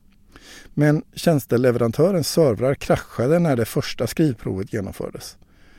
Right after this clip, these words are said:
Det mesta löste sig till slut och i princip alla elever kunde lämna in digitalt.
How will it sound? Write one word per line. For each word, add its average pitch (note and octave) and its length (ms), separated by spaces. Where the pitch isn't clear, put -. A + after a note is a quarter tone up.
Det C#3 120
mesta C#3+ 320
löste D3+ 420
sig D3+ 200
till G3+ 140
slut G2+ 340
och B2+ 80
i B2+ 60
princip F3 680
alla C3 200
elever G2 440
kunde A#2 280
lämna B2 300
in D3+ 240
digitalt. - 560